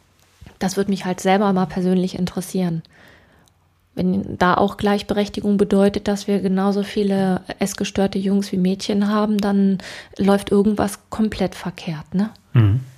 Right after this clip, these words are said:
Speaker 2: Ja, das, in der Studie stand auch drin, männliches Verhalten wird imitiert. Und ich glaub, dann ist es genauso umgekehrt.
Speaker 1: Wahrscheinlich.
Speaker 2: Mhm. Gewalt wird zu einer möglichen Ausdrucksform für Mädchen. Das hängt sicherlich mit der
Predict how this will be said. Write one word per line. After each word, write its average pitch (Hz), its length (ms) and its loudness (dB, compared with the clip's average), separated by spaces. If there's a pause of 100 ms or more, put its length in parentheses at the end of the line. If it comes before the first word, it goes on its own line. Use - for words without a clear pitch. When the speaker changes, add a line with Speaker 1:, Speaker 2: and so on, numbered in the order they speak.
(720)
Speaker 2:
Ja, 113 180 6
das, 101 340 2 (120)
in 101 80 2
der 95 120 4
Studie 107 320 2
stand 104 220 0
auch 101 80 -4
drin, 101 240 -2
männliches 107 440 -2
Verhalten 104 500 -4
wird 104 160 -6
imitiert. 110 640 -2 (240)
Und - 60 -2
ich 110 80 0
glaub, 95 160 -2
dann 98 100 2
ist 104 160 0
es 101 100 -8
genauso 107 300 2
umgekehrt. 110 680 2 (1300)
Speaker 1:
Wahrscheinlich. 196 720 0 (160)
Speaker 2:
Mhm. 95 280 0 (540)
Gewalt 110 360 2
wird 120 120 2
zu 123 120 -2
einer 104 180 4
möglichen 113 420 0
Ausdrucksform 113 680 0
für 123 160 -6
Mädchen. 107 480 0
Das 101 180 -2
hängt 104 160 2
sicherlich 120 440 -4
mit 101 120 0
der 98 200 0